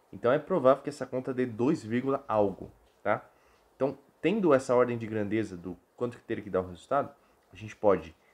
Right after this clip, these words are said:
ignorar a vírgula e começar a trabalhar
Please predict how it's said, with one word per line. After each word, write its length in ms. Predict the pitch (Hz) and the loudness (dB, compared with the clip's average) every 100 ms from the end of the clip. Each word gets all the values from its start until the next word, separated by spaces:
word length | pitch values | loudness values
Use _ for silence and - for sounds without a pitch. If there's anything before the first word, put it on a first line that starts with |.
| _ | _
ignorar 640 | - 147 165 156 131 110 | -4 -2 2 6 8 8
a 60 | 98 | 6
vírgula 420 | 87 104 117 151 143 | 2 -4 -2 -4 -6
e 60 | |
começar 440 | 135 135 131 131 135 | -10 -6 -6 -4 -6
a 40 | |
trabalhar 580 | 135 139 156 120 117 | -4 0 4 4 2